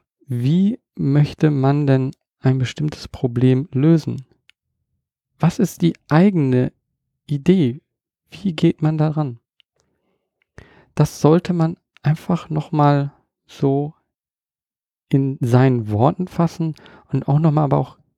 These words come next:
klar skizzieren. Der nächste Punkt ist auch aufzuzeigen,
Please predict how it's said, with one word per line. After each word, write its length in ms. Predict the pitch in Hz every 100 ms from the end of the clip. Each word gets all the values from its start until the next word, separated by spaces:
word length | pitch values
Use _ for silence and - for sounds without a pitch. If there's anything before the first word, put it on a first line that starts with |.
| -
klar 420 | - 131 165 185 - _ _
skizzieren. 720 | - - 151 - 156 156 123 127 _ _ _ _ _ _ _ _ _ _ _ _ _ _ -
Der 100 | 131
nächste 300 | 147 202 -
Punkt 420 | - 254 240 - - _ _ -
ist 400 | 165 - - - _ _
auch 280 | - 147 -
aufzuzeigen, 920 | 147 185 - 160 147 151 147 143 139